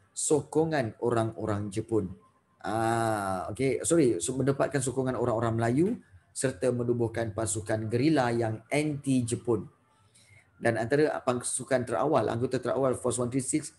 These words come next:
Tanah Melayu adalah seperti Major Tengku Mahmud Mahidin, Lieutenant Tunku Yusof, Tunku Yaakob, Kapten Ibrahim Ismail dan Lieutenant Tengku Osman Tengku Muhammad Jiwa. Ah, ni antara orang-orang yang terawal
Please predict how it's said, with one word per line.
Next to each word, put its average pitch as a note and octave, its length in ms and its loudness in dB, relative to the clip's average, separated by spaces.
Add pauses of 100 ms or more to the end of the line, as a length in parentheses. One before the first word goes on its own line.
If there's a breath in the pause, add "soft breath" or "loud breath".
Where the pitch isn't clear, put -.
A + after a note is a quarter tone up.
Tanah A#2+ 160 -2
Melayu C3 320 2
adalah B2 320 -2 (280 soft breath)
seperti - 360 -2
Major B2+ 480 2
Tengku B2 320 -2
Mahmud A#2 400 -2
Mahidin, B2 800 4 (480 soft breath)
Lieutenant B2 480 -2
Tunku B2 320 -4
Yusof, A#2+ 480 0
Tunku A2+ 320 -4
Yaakob, A#2+ 400 -2
Kapten A2 320 -4
Ibrahim A#2+ 480 2
Ismail A#2+ 560 -2 (400 soft breath)
dan A2+ 240 2
Lieutenant A#2+ 480 -2
Tengku A2 320 -4
Osman A#2+ 400 -2
Tengku A#2+ 320 -2
Muhammad A2 400 -4
Jiwa. A2+ 240 0 (720 soft breath)
Ah, G#2+ 560 0
ni A2+ 160 -2
antara A2 320 -4
orang-orang A2+ 480 -4
yang - 80 -8
terawal B2+ 320 0